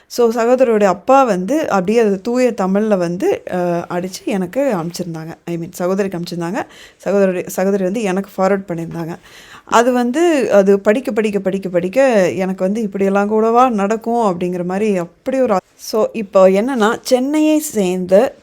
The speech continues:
சின்மயா நகர் அப்படிங்கிற, அ, ஏரியால இருக்கிறவங்க ஒரு மிடில் கிளாஸ் ஃபேமிலி.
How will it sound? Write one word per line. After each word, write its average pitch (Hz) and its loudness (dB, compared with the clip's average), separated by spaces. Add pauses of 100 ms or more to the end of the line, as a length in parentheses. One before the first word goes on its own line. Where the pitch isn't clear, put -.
(120)
சின்மயா 285 0
நகர் 175 2
அப்படிங்கிற, 190 0 (360)
அ, 165 -2
ஏரியால 180 0
இருக்கிறவங்க 170 -4 (500)
ஒரு 254 4
மிடில் 233 0
கிளாஸ் 220 0
ஃபேமிலி. 185 0